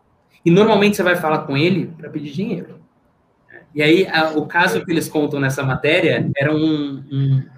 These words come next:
uma empresa de petróleo que ia comprar um concorrente por trinta e oito bilhões de dólares,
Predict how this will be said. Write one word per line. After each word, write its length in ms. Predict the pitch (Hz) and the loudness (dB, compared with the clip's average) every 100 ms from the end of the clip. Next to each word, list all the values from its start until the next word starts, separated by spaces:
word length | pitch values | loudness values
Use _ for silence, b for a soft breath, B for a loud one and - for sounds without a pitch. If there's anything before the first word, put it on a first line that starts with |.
| - | -8
uma 100 | 135 | -2
empresa 280 | 143 143 139 | 0 0 0
de 100 | 135 | -4
petróleo 580 | - - 123 131 202 - _ _ b b b b | -8 -2 0 0 0 -8 _ _ b b b b
que 120 | 208 | 0
ia 120 | 233 | 2
comprar 300 | 233 214 190 | 4 2 4
um 80 | 190 | 2
concorrente 720 | 185 170 151 139 127 - - - - _ _ | 2 2 2 2 0 -2 -8 -14 -20 _ _
por 220 | 143 135 | -2 -2
trinta 320 | 135 202 233 185 | 0 0 2 2
e 100 | 151 | 2
oito 220 | 147 143 | 0 -4
bilhões 420 | 135 131 127 120 | -4 -2 -2 -4
de 80 | 123 | -6
dólares, 560 | 113 123 156 208 - | -4 -4 -4 -6 -10